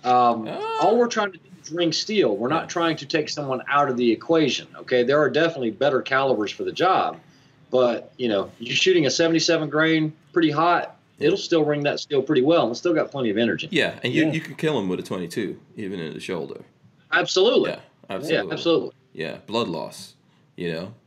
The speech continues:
Speaker 2: And so if
Speaker 3: Right.
Speaker 2: you get hit in the right place, you know, um, and, and you get enough blood loss or whatever, yeah, you're
Speaker 1: Yeah, I don't wanna
Speaker 2: Yeah.
Speaker 1: take a point blank twenty-two mag round, period. <laughs>
Speaker 2: Yeah.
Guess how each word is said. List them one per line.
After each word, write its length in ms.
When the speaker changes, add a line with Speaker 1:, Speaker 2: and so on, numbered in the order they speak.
Speaker 2:
And 140
so 220
if 60
Speaker 3:
Right. 80
Speaker 2:
you 80
get 160
hit 180
in 60
the 80
right 240
place, 640
you 140
know, 480
um, 680
and, 460
and 100
you 80
get 160
enough 300
blood 240
loss 320
or 80
whatever, 420
yeah, 220
you're 280
Speaker 1:
Yeah, 200
I 60
don't 140
wanna 140
Speaker 2:
Yeah. 60
Speaker 1:
take 180
a 40
point 300
blank 240
twenty-two 360
mag 240
round, 340
period. 360
<laughs> 160
Speaker 2:
Yeah. 220